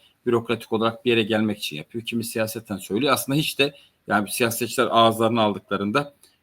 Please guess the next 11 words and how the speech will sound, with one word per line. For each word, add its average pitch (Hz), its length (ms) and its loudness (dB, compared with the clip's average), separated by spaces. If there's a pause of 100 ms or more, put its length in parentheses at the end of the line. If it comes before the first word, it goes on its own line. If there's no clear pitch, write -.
(160)
e, 95 80 -12 (460)
eğitim 120 320 2
önemlidir 117 360 0
falan 120 300 0
diyor 113 100 0
ama 143 240 0
Türkiye'de 113 400 -6
aslında 123 460 -4
eğitim 120 360 0
hiç - 240 -10
öyle 107 300 -2